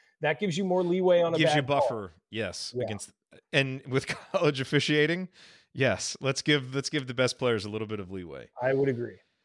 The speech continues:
Speaker 2: Uh, Dominic says, "What do you guys think of the
Speaker 1: Oh, what
Speaker 2: Elam
Speaker 1: about
Speaker 2: ending?"
Speaker 1: off court?
Speaker 2: <clears throat>
Speaker 1: What about off court?
Speaker 2: Uh, off court, I feel like I would, I think I would give coaches back some of the time to work with players in the off season.
Speaker 1: I think off season, yeah.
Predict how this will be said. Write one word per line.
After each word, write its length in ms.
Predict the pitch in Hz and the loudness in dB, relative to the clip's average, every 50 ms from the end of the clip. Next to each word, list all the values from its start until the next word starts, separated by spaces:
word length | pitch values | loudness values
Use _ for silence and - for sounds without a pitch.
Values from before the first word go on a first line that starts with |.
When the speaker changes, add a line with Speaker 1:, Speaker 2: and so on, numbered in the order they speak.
| _ _ _ _ _ _ _ _ _ _ - | _ _ _ _ _ _ _ _ _ _ -2
Speaker 2:
Uh, 160 | 139 139 139 | 0 0 2
Dominic 360 | 131 143 143 170 196 202 175 | 2 2 2 2 0 -2 -4
says, 200 | - 185 160 147 | -4 -4 -4 -4
"What 100 | 147 156 | -2 -2
do 60 | 170 | 0
you 40 | 175 | 2
guys 220 | 170 160 151 - | 2 2 2 0
think 160 | - 165 156 143 | -2 -6 -6 -6
of 80 | 131 | -8
the 80 | 117 - - | -8 -2 2
Speaker 1:
Oh, 60 | 165 | 4
what 20 | 160 | 6
Speaker 2:
Elam 120 | 175 226 | 6 6
Speaker 1:
about 120 | 233 247 202 185 175 180 | 6 4 4 6 6 4
Speaker 2:
ending?" 80 | 180 | 4
Speaker 1:
off 60 | - | 2
court? 280 | - 170 156 127 117 - - - | 0 0 0 0 0 -4 -8 -8
Speaker 2:
<clears throat> 200 | 170 160 127 113 | -8 -8 -6 -4
Speaker 1:
What 80 | 147 156 | -4 -2
about 140 | 165 175 160 147 | -2 -2 -4 -4
off 160 | 139 131 - - | -6 -8 -8 -8
court? 300 | - 92 - - - - - _ _ _ _ _ _ _ _ - | -12 -14 -14 -14 -16 -20 -20 _ _ _ _ _ _ _ _ 0
Speaker 2:
Uh, 240 | 151 156 160 156 - | 2 2 2 2 0
off 260 | 160 170 196 220 - | 0 -2 -2 -2 -2
court, 400 | - 208 202 202 202 202 190 - - | -4 -2 0 2 2 2 2 0 0
I 80 | 165 175 | -2 -2
feel 220 | 165 - - 233 294 | -2 -2 -6 -4 -4
like 160 | 339 - - | -4 -2 0
I 140 | 175 170 180 | 2 2 2
would, 300 | 175 180 175 160 151 143 - 113 104 - - - - - _ _ _ _ _ _ _ _ _ _ _ _ _ _ _ _ _ _ _ _ _ _ _ _ _ _ _ _ | 2 0 -2 -2 -4 -12 -20 -20 -20 -20 -20 -20 -20 -20 _ _ _ _ _ _ _ _ _ _ _ _ _ _ _ _ _ _ _ _ _ _ _ _ _ _ _ _
I 60 | - 170 | 0 2
think 220 | 135 190 220 226 | 2 2 2 4
I 100 | 233 220 | 4 4
would 220 | 208 175 156 135 | 4 2 0 -2
give 400 | 120 127 143 151 156 147 135 - | -2 2 4 4 4 2 0 -4
coaches 760 | - - 156 147 143 - - 147 143 131 120 110 - - - - _ _ | -4 -2 -2 -2 -2 -2 -4 -4 -2 -2 -4 -6 -8 -10 -12 -16 _ _
back 480 | - 117 110 110 131 127 131 123 - - | -20 -8 -2 0 2 2 2 0 0 -4
some 220 | - - - 139 131 | -4 -2 -2 -2 -2
of 60 | 120 | -4
the 60 | 113 | -4
time 360 | - - 123 120 120 113 110 107 | -6 -4 -2 -2 -2 -2 -2 -4
to 120 | - 117 | -6 -6
work 240 | 104 101 110 104 - | -6 -4 -6 -8 -8
with 160 | - - - | -12 -16 -12
players 480 | - 110 101 90 80 78 90 - - - - | -8 -6 -6 -6 -6 -8 -10 -12 -12 -10 -10
in 80 | 117 | -8
the 100 | 110 104 | -6 -4
off 180 | 95 95 92 - | -4 -4 -4 -6
season. 300 | - 98 82 - - - - | -8 -10 -10 -12 -10 -2 0
Speaker 1:
I 80 | 143 | 2
think 160 | 147 147 143 - | 4 4 4 4
off 180 | 156 139 127 - | 2 2 2 2
season, 360 | - 135 117 110 107 95 101 | 0 -2 -2 -4 -6 -10 -6
yeah. 220 | 110 117 117 101 | -2 0 0 0